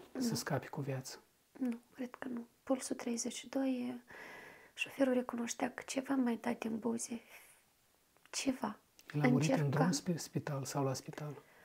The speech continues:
Speaker 2: La spital. Până a durat procedura, până au fost, toate procedurile astea, adică proce-, procedural până s-a întocmit proces, până, ei, două ore a trăit la spital.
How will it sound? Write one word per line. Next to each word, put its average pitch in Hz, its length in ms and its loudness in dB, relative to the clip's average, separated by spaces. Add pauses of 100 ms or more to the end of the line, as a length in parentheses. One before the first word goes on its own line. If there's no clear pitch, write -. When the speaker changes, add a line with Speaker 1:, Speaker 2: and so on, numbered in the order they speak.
(540)
Speaker 2:
La 240 140 -2
spital. - 540 -4 (1400)
Până 240 280 2
a 233 60 0
durat 247 300 2
procedura, 247 520 0
până 233 340 -2
au 220 80 -2
fost, - 520 -4 (1160)
toate - 260 -6
procedurile 240 520 -4
astea, 277 260 -6
adică - 260 -10 (600)
proce-, - 340 -8
procedural 233 540 6
până 226 240 -8
s-a - 100 0
întocmit 233 460 -6
proces, - 600 -8
până, 247 200 -6 (640)
ei, 349 100 6
două 214 300 2
ore 214 160 -2
a - 80 -10
trăit - 340 -16
la - 80 -14
spital. - 440 -16